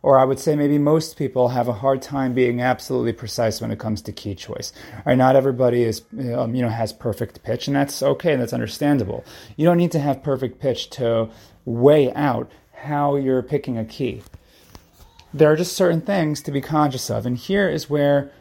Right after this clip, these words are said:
we overlap with the previous, um, workshop of this nature, where we were focusing on tips and advice in general. And that is the consciousness.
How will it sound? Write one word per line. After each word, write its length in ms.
we 220
overlap 600
with 400
the 60
previous, 720
um, 320
workshop 800
of 160
this 240
nature, 440
where 200
we 120
were 120
focusing 420
on 160
tips 300
and 100
advice 400
in 80
general. 420
And 160
that 220
is 360
the 140
consciousness. 1080